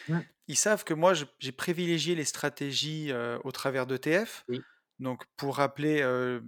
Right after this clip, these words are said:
Speaker 2: ce que c'est un E T F, c'est un, un produit financier, un produit de bourse. C'est comme un fonds d'investissement, sauf qu'il est géré par un robot, au lieu d'être géré par des êtres humains qui choisissent les actions.
Speaker 1: Mmh.
Speaker 2: Et le robot, il va reproduire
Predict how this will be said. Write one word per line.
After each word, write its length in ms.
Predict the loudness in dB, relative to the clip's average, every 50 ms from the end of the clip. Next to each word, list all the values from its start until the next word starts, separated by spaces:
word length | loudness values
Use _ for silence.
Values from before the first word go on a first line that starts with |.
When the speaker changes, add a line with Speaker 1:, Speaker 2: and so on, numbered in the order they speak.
| -14 -10 -8
Speaker 2:
ce 100 | -8 -6
que 100 | -4 -4
c'est 180 | -2 0 0 0
un 120 | 0 0 -2
E 60 | -4
T 300 | -2 2 4 4 4 4
F, 80 | 2 -2
c'est 180 | -2 -2 -2
un, 160 | -2 -4 -4 -6 -8
un 80 | -8 -8
produit 380 | -8 -4 -2 -2 -2 -2 -4 -6
financier, 460 | -6 -4 -4 -2 0 0 0 2 0
un 80 | 0 0
produit 320 | 0 -2 -4 -4 -4 -6
de 60 | -2 2
bourse. 360 | 2 2 2 2 -2 -8 -10 _ _ -20 -20 -20 -20 -20 -18 _
C'est 160 | -6 -6 -2 2
comme 180 | 4 4 6 6
un 80 | 4 2
fonds 420 | 0 -4 -4 0 2 4 4 4
d'investissement, 800 | 4 2 2 2 0 -2 -4 -2 -2 0 2 4 4 2 2 -2 _ _ _ -20 -20 _ _ _ _
sauf 360 | -6 0 2 2 2 2 -2
qu'il 200 | -8 -8 -4 -2
est 40 | -2 0
géré 320 | 0 0 2 2 0 0
par 360 | 0 0 0 0 0 -2 -8 _ 0
un 80 | 0 2
robot, 480 | 4 4 4 6 6 4 4 2 -4 -6
au 80 | -4 -4
lieu 120 | -4 -2
d'être 200 | -2 -2 -2 0
géré 260 | 0 0 0 0 0
par 140 | 0 0 -2 -2
des 160 | -2 -4 -6
êtres 180 | -6 -6 -6
humains 260 | -6 -2 -2 -2 -2 -4
qui 160 | -6 -6 -4
choisissent 400 | -4 -2 -2 -4 -4 -6 -6 -4
les 120 | -4 -4 -4
actions. 380 | -4 -2 -2 -2 -2 -4 -6 -10 -10
Speaker 1:
Mmh. 160 | -10 -10 -10 -10 -14 -20 _ _ _ _ _ _ _ _ 2
Speaker 2:
Et 200 | 4 4 4 4
le 120 | 4 4
robot, 420 | 4 6 4 6 6 6 6 6 6
il 100 | 4 2
va 100 | 0 2
reproduire 800 | 2 2 0 0 0 2 2 2 0 -2 -2 0 2 0 0 -2